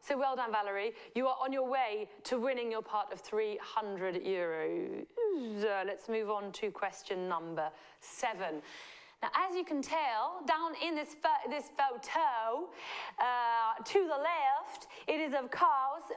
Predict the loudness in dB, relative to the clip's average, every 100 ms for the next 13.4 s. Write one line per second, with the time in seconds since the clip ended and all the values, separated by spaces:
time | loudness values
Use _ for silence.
0 | -2 0 0 0 -2 -2 -2 -2 0 2
1 | 2 0 -6 -10 -18 _ _ 0 2 2
2 | 0 -4 -8 -2 2 4 4 2 2 4
3 | 6 4 2 2 2 2 2 2 0 -4
4 | -16 -20 -14 -2 2 4 2 2 2 2
5 | 2 0 2 2 2 0 0 6 8 6
6 | 4 2 2 2 4 4 4 4 2 0
7 | -12 2 2 2 0 0 0 0 2 2
8 | 2 2 0 0 -2 0 -2 -2 2 2
9 | 2 0 -4 -12 -14 -16 -4 2 2 2
10 | -2 2 4 4 2 0 0 2 2 2
11 | -4 -2 -2 0 0 0 -2 -2 0 0
12 | 2 2 0 -6 -14 -20 -8 -2 0 2
13 | 4 6 6